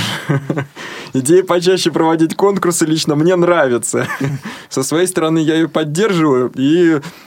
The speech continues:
ну, что могу сказать, буду п-, предлагать этот вариант своим будущим гостям, коли так-, таковые будут в на-, в нашей программе. <laughs> Спасибо, Кирилл, за ваш комментарий.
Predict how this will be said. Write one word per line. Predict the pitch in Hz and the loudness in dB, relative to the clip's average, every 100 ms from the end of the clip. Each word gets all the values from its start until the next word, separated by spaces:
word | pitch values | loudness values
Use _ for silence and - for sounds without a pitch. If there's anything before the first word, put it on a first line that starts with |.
| - _ | -20 _
ну, | 135 147 | -4 -4
что | 131 170 | -2 -2
могу | 147 139 | 0 -2
сказать, | 135 139 131 117 | -2 -2 -2 -2
буду | 127 170 185 | -2 -2 -2
п-, | 170 156 | -6 -4
предлагать | 170 165 165 151 147 175 - | -2 0 0 0 -2 -2 -4
этот | - 190 143 | -4 -4 -4
вариант | 135 147 156 175 | -2 -2 -2 -4
своим | - 139 156 | -2 -2 -2
будущим | 135 151 156 - 165 | -2 0 0 0 0
гостям, | 151 160 - 151 127 135 - | 0 -2 -2 0 0 -4 -6
коли | - 139 | -4 -2
так-, | 135 135 - - | 0 -4 -6 -8
таковые | 147 147 139 123 | -4 0 0 0
будут | 156 202 202 - _ | -2 -2 -8 -14 _
в | - 127 | -18 -10
на-, | 127 117 | -8 -8
в | - 120 | -8 -8
нашей | 127 110 - | -8 -6 -6
программе. | 131 127 123 123 - 180 - 254 254 175 - | -6 -4 -4 -4 -4 -6 -8 -8 -6 -8 -8
<laughs> | - 135 - - - - 160 - 117 110 | -10 -10 -12 -20 -20 -20 -18 -14 -12 -10
Спасибо, | 135 139 135 165 147 | -8 -4 -2 -2 0
Кирилл, | 151 147 | -2 0
за | 139 139 | 0 0
ваш | 139 | -2
комментарий. | 143 147 143 123 117 | -4 -2 -2 -2 -2